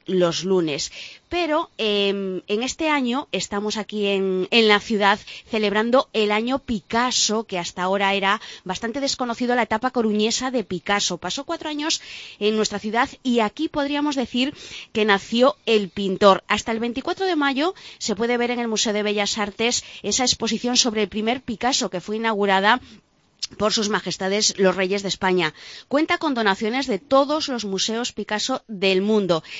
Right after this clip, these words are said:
y está declarado acontecimiento de especial interés. Por cierto, que también podemos visitar la Casa Museo Pablo Picasso, que fue donde vivió el, el pintor.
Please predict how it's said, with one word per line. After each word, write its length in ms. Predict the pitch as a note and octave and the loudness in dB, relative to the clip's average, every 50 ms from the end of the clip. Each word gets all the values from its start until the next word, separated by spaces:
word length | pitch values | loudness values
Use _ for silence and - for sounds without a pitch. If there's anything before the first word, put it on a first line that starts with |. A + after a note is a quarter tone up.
| - | -8
y 80 | - F#3+ | -6 -6
está 200 | E3+ - A3 G#3+ | -4 -2 -2 -2
declarado 520 | A3+ A3+ - G#3+ G3 G3+ G3+ A3 A#3 - - | -2 -2 -2 0 0 2 2 2 0 2 2
acontecimiento 760 | G#3 G#3 G3 G#3+ G#3 G3+ F#3 F#3+ F3 G3 G3 G3+ G#3+ G3+ A#3 | 2 2 4 4 2 2 2 -2 -4 -2 -2 -2 0 0 -2
de 80 | A3+ A3 | -2 -2
especial 460 | - - F#3 E3+ - G3+ G3+ A3+ - - | -4 -6 -8 -6 -2 -2 -2 -2 -4 -4
interés. 500 | B3 A3+ G#3 F3+ - G#3 A3 G#3 - - - - - - - | -4 -4 0 2 4 4 4 2 2 -4 -10 -16 -18 -16 -8
Por 160 | - F#3 F3+ - | -4 -4 -4 0
cierto, 260 | B3 B3+ A3+ G#3+ F#3 | 0 0 0 0 -2
que 100 | - E3 | -4 -4
también 280 | - D#3+ F3+ F#3+ F#3+ | -2 0 2 2 2
podemos 340 | F3 G3 G3+ G#3 G#3+ G#3+ G3 | 2 2 0 2 0 0 -2
visitar 480 | G3 A3 - A#3 - - G#3+ A3+ C4 - - - - - - | -2 -4 -4 -4 -2 0 2 2 0 0 -6 -18 -16 -8 -4
la 220 | F#3 F#3+ F#3 F3+ | 0 0 0 0
Casa 260 | - G#3 - - A3 | -2 -4 -6 -4 -4
Museo 320 | A3 G#3+ G#3+ - A3+ G#3 G3 | -2 -2 -2 -2 -2 -2 0
Pablo 300 | - G#3 G#3 G#3+ G#3+ - | 0 0 0 0 -2 -2
Picasso, 340 | G#3+ G3 G#3 G3 - A3+ | -4 -4 -4 -4 -4 -4
que 120 | A3 - F#3+ | -6 -6 -6
fue 140 | - F3+ F3 | -6 -4 -2
donde 300 | F#3+ F#3 F#3 F#3+ F#3 - _ _ _ _ - | -2 0 2 0 0 -2 _ _ _ _ -4
vivió 440 | F#3 F#3+ F3+ F#3+ G#3+ G#3+ A3+ A3+ - - - - - | -2 0 2 4 6 6 6 4 0 -6 -20 -14 -6
el, 420 | - F3 F3 E3 D#3+ D#3 D3 C3 - - | -2 -2 0 0 -2 -4 -4 -6 -6 2
el 180 | A#3 A3 A3 - | 2 2 2 4
pintor. 540 | - A3+ G#3 G3+ F3 - F#3+ F3+ E3+ - | 2 0 0 0 2 4 4 4 4 4